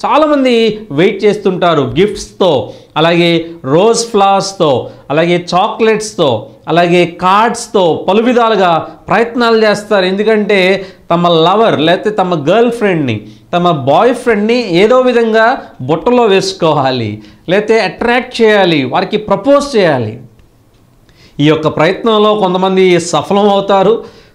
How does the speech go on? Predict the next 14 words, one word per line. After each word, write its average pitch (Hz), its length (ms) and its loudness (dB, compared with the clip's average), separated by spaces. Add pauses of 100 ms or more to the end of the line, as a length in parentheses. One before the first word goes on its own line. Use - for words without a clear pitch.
(100)
కొంతమంది 254 640 0
ఫ్లాప్ 208 560 -2
అవుతారు, 190 320 0
లేకపోతే 170 220 0
కొంతమంది 175 420 0
ఫెయిల్ 175 380 0
అవుతారు. 160 400 0 (340)
ఆ 131 40 0
ప్రపోజల్ని 156 1000 0
ముందుకు 147 640 0
తీసుకువెళ్ళని 131 720 -2
పరిస్థితి. 113 680 -8 (400)
వ్యాలంటైన్స్ 156 680 0
డే 156 100 2